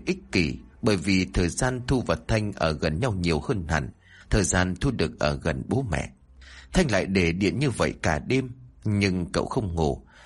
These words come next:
Cậu nằm thu mình vào một góc. Một tiếng động nhỏ cũng khiến cho tim của cậu như là muốn vọt ra khỏi lồng ngực. Đôi lúc cậu muốn nhìn qua khe cửa về phía phòng trống, nhưng mà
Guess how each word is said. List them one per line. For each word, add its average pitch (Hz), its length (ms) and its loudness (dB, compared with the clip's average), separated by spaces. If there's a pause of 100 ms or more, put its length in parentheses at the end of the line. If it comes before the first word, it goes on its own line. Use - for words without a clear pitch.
(140)
Cậu 123 120 4
nằm 95 320 2
thu 143 140 2
mình 87 300 0
vào 85 160 0
một 82 280 -2
góc. 185 180 0 (680)
Một 123 180 4
tiếng 190 180 2
động 95 260 2
nhỏ 82 200 4
cũng 147 220 -2
khiến 135 300 -2
cho 170 140 2
tim 139 180 0
của 90 180 2
cậu 76 380 0
như 120 140 -2
là 95 160 0
muốn 135 300 0
vọt 82 240 0
ra - 100 0
khỏi 85 260 0
lồng 78 300 0
ngực. 73 140 0 (680)
Đôi 104 160 2
lúc 127 240 0
cậu 82 160 4
muốn 95 400 2
nhìn 95 240 2
qua 139 140 0
khe 143 200 0 (100)
cửa 87 240 2
về 85 140 0
phía 180 180 0 (100)
phòng 78 260 -2
trống, 135 260 0 (480)
nhưng 160 160 4
mà 95 80 4